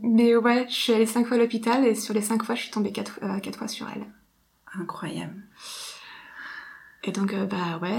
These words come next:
Speaker 1: euh, elle me refait encore, euh, l'historique familial, et de nouveau, dès que je mentionne mon père, et bah,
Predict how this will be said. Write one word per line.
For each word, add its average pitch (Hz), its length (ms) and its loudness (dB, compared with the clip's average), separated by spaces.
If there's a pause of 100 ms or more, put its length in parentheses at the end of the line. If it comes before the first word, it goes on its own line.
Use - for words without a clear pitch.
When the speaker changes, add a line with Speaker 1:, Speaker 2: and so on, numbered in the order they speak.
Speaker 1:
euh, 185 480 -4
elle 196 80 2
me 196 80 2
refait 208 240 0
encore, 208 360 0
euh, 185 40 -2
l'historique 185 560 -6
familial, 175 640 -2
et 226 340 2
de 208 100 -2
nouveau, 185 500 0 (880)
dès 202 240 0
que 214 100 -2
je 208 220 -4
mentionne 208 300 0
mon 180 100 -2
père, 226 340 -6
et 208 60 -8
bah, 202 120 -6